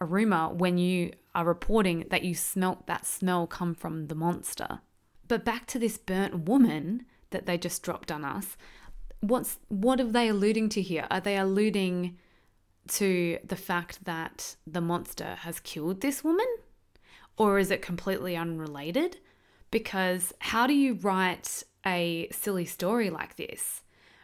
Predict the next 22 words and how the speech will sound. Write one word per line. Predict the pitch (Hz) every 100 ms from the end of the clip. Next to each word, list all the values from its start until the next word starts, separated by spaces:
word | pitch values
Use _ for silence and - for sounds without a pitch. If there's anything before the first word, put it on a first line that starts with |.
| -
when | 185 190 180 175 175 - _ _ _ _
people | - 226 226 190 180 -
are |
thinking | - 214 202 196 170 165
that | -
someone's | 208 190 180
been | 175 160
killed | - 262 233
by | 165 156
this | - -
monster, | 165 - - - - _
that | 185
there's | 190
someone | 190 220 190
died? | 175 170 247 165 - - _ _ _ _ _ _ _
You | 208
know, | 214
there's | 190 208
nothing | 226 220 240
funny | - - 202 240 190
about | 165 180 165 160 -
this | - - - -